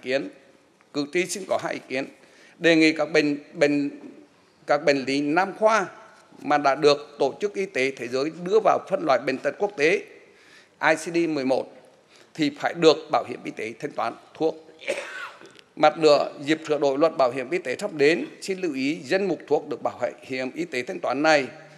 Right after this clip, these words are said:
vì điều trị bằng thuốc gì, bằng phác đồ nào là do bác sĩ, là do căn cứ vào bệnh tật, tình trạng, mức độ bệnh, tùy thuộc vào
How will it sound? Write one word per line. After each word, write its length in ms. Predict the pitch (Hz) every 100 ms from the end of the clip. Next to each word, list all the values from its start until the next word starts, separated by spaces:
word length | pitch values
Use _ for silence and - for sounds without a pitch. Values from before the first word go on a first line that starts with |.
| - _
vì 380 | 127 156 160 127 - - _ _
điều 220 | 175 175 139
trị 140 | 151
bằng 180 | 151 147 -
thuốc 260 | 170 - -
gì, 360 | 165 170 143 117 -
bằng 140 | 151 -
phác 240 | 127 143
đồ 200 | 160 156
nào 300 | 156 160 135 135
là 100 | 123
do 100 | 170
bác 200 | 180 131
sĩ, 240 | - 147 123 - - _ _ - - _ - -
là 320 | 135 139 - 131 131
do 340 | 180 190 202 - - - - - - -
căn 160 | 190 208
cứ 120 | 143 139
vào 140 | 143
bệnh 240 | 147 135 147
tật, 160 | 156 - - -
tình 220 | 147 147
trạng, 300 | 139 127 120 -
mức 240 | 151 190 -
độ 180 | 131
bệnh, 280 | 127 127 120 - -
tùy 160 | 151 143
thuộc 160 | 131
vào 100 | 139